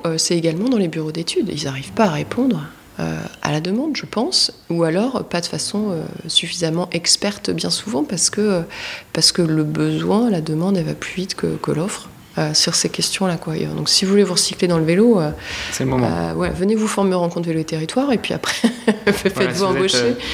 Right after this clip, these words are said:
Speaker 2: architecte, urbaniste, ingénieur, euh, maître d'œuvre, chef de projet, euh, que ce soit dans le bâtiment ou dans l'automobile, recyclez-vous dans le vélo, il y a de l'avenir.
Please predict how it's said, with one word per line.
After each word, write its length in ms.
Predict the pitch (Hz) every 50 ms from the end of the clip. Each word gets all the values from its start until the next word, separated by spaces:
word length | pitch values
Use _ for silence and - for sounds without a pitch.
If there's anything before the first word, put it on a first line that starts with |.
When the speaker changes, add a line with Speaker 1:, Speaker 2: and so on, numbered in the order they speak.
| - - -
Speaker 2:
architecte, 540 | 135 - - - 139 139 - 143 139 139 -
urbaniste, 440 | 135 131 135 131 135 139 139 - -
ingénieur, 680 | 127 123 120 131 131 127 131 127 131 131 135 135 127
euh, 100 | 117 117 117 117 - - - - -
maître 320 | 135 135 135 139 - 139
d'œuvre, 420 | 135 127 131 131 135 131 117 117 117
chef 200 | - - 139 131
de 80 | 135
projet, 520 | 131 113 - 131 123 117 127 131 135 135 135
euh, 160 | 120 113 117
que 80 | 117 -
ce 100 | - -
soit 300 | 120 - - 127 120 123
dans 140 | 117 127 123
le 40 | 123
bâtiment 440 | 123 131 127 - - 135 131 127
ou 20 | 127
dans 100 | 120 120
l'automobile, 560 | 120 120 - 127 120 117 - - 123 131 117
recyclez-vous 680 | - - 123 120 - - - - 131 123 123 135 135 -
dans 180 | 139 139 147 151
le 80 | 143
vélo, 300 | 127 135 123 135 151 147 -
il 60 | 139
y 20 | 139
a 20 |
de 40 | 127
l'avenir. 280 | 135 131 123 135 127